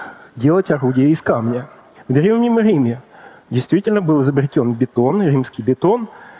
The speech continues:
и, имея этот самый бетон, они отнюдь не гнушались, э, использовать натуральный камень.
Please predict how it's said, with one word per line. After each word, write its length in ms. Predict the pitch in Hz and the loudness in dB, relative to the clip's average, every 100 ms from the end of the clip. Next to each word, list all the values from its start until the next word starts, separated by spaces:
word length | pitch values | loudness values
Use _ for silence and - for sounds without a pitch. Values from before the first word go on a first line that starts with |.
| - - _ | -20 -20 _
и, 500 | - 151 151 147 143 - _ | 0 2 2 0 -2 -10 _
имея 440 | 156 180 170 131 123 | 2 4 4 2 0
этот 220 | 123 123 | -2 -4
самый 260 | 139 127 | -2 -2
бетон, 380 | 127 147 202 233 | -2 0 0 0
они 160 | 180 165 | 2 2
отнюдь 480 | 180 - 160 214 226 | 0 0 2 2 0
не 100 | 208 | 0
гнушались, 760 | 180 165 - 135 170 208 - - | 2 0 0 0 0 -2 -10 -18
э, 640 | 285 269 165 127 131 127 123 | -12 -4 -2 0 0 0 0
использовать 520 | 123 - 147 151 175 - - _ _ - | -4 -2 -2 0 -2 -4 -14 _ _ -6
натуральный 420 | 135 160 233 135 | -2 0 0 -2
камень. 360 | - 120 113 | -2 -2 -4